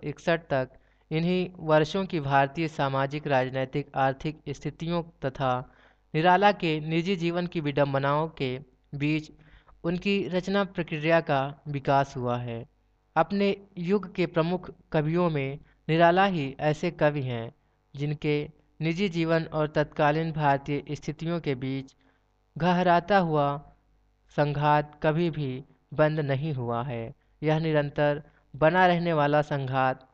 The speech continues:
ही वह तथ्य है जिसके संदर्भ में उनके कवि की मानसिक बनावट का अध्ययन उचित होगा। इसी से वह सर्वांतिक सर्वग्रासी अव्यवस्था जन्म लेती है, जो अनेक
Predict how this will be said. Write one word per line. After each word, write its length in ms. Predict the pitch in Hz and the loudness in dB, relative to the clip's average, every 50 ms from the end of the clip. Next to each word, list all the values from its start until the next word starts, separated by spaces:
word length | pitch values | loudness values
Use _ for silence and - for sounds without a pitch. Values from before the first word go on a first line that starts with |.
| _ - | _ -16
ही 340 | - 151 139 131 127 127 131 - - _ _ _ _ - | -10 -6 -6 -6 -6 -6 -10 -12 -16 _ _ _ _ -4
वह 140 | 165 170 175 | -2 -2 -2
तथ्य 420 | 175 - 165 165 165 - - 160 | 4 4 4 4 4 -2 -4 -2
है 240 | 143 135 135 139 156 - _ _ _ _ _ - | 0 0 -2 -4 -6 -14 _ _ _ _ _ -8
जिसके 300 | 156 156 - - 202 190 | -8 -8 -2 0 -2 0
संदर्भ 500 | - 185 165 160 160 160 175 175 170 170 | 2 0 0 0 2 2 2 2 2 0
में 340 | 160 139 131 127 127 131 - - _ _ _ _ _ - | -2 -2 -4 -4 -6 -8 -12 -16 _ _ _ _ _ -4
उनके 260 | 151 160 156 - 180 | -4 -4 -2 -2 -4
कवि 260 | 175 180 - 185 185 190 | -2 2 0 2 2 0
की 200 | 185 180 165 151 | -2 -4 -4 0
मानसिक 480 | 147 143 143 147 147 - 170 156 143 | 2 2 2 0 0 -4 -6 -4 0
बनावट 460 | 143 143 139 139 143 143 156 156 151 | 0 0 2 2 2 2 0 0 0
का 120 | - 147 131 | 0 0 0
अध्ययन 600 | - - 143 139 127 120 - 143 139 135 135 131 - - | 0 0 -2 -4 -4 -4 -4 -4 -2 -2 -4 -8 -10 -6
उचित 400 | 147 139 131 - 160 156 - - | -6 -6 -4 -4 -6 -6 -4 -8
होगा। 400 | 127 117 117 117 120 120 117 127 - _ _ _ _ _ _ _ _ _ _ _ | -8 -6 -4 -6 -6 -6 -8 -10 -16 _ _ _ _ _ _ _ _ _ _ _
इसी 280 | 165 165 - - 214 208 | -8 -8 -4 -4 -6 -4
से 200 | 208 - 170 151 | -2 0 0 2
वह 320 | 143 143 139 143 147 147 - - - _ _ _ _ _ _ _ - | 2 2 2 0 -2 -8 -12 -18 -20 _ _ _ _ _ _ _ 2
सर्वांतिक 720 | 165 160 156 156 156 160 165 160 160 180 180 180 180 - - _ - - - | 2 4 4 4 4 4 2 0 -2 -2 -2 -2 -2 -6 -16 _ -20 -4 2
सर्वग्रासी 800 | 175 165 165 160 156 147 156 143 143 135 - 151 143 135 135 135 - _ _ _ _ _ _ | 2 4 4 2 0 2 2 2 2 2 -2 -6 -6 -6 -8 -10 -14 _ _ _ _ _ _
अव्यवस्था 560 | 151 147 139 156 156 160 160 - - - 190 170 | -4 0 2 4 4 4 2 0 -4 -4 -4 -2
जन्म 300 | 135 143 147 147 151 147 | 0 2 2 2 2 0
लेती 360 | 131 131 127 - - 131 135 | -2 -4 -4 -4 -4 -4 -2
है, 220 | 135 131 127 127 | -2 -2 -4 -4
जो 200 | 123 - 143 147 | -2 -2 -2 -2
अनेक 580 | 151 - - 156 151 160 165 165 165 165 - | 0 -2 -2 -2 0 0 0 -2 -4 -6 -14